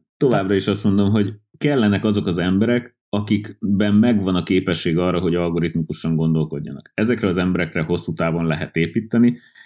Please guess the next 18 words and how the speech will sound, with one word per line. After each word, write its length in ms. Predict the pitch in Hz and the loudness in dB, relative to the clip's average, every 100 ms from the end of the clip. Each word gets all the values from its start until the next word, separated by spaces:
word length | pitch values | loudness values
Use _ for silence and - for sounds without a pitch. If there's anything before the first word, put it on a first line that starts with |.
| _ | _
ezeket 400 | - 117 117 104 | -6 -2 -2 -2
az 100 | 85 | -2
embereket 500 | 90 95 95 - 95 92 | 0 0 0 -2 -2 -2
bármikor 520 | 113 104 90 82 80 | 0 0 0 0 0
bele 200 | 90 85 | 0 0
tudod 280 | 82 78 78 | 0 0 2
dobni 240 | 82 85 | 0 0
egy 140 | 78 | 0
olyan 160 | 85 71 | 0 -2
projektbe, 400 | - 87 92 92 | -2 -2 0 -2
ami 220 | 90 82 | -2 -2
egy 200 | 78 82 | -2 -2
évig, 300 | 87 87 87 | 0 0 -2
öt 200 | - 80 | -2 -2
évig 320 | 87 85 85 80 | 0 0 0 -2
fut, 320 | - 92 - | -4 -6 -4
és 240 | 90 87 | -4 -2
az 160 | 85 78 | -2 -4